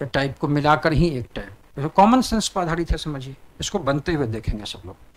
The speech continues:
बॉयज एंड गर्ल्स की संख्या अलग की गई है। एक कक्षा में कुल छात्रों की संख्या दे दी गई। कुल छात्रों की संख्या दी गई कितनी भाई? थर्टी सिक्स।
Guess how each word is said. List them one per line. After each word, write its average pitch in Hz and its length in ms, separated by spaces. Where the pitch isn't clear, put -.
बॉयज 170 280
एंड 220 140
गर्ल्स 208 220
की 214 120
संख्या 165 380
अलग 135 320
की 120 120
गई 95 160
है। - 140
एक 190 220
कक्षा - 380
में - 220
कुल 202 200
छात्रों 147 500
की - 200
संख्या 110 500
दे 117 200
दी 107 160
गई। 101 180
कुल 147 120
छात्रों 135 400
की 139 140
संख्या 120 340
दी 123 200
गई 139 180
कितनी 143 260
भाई? 143 180
थर्टी 135 280
सिक्स। - 300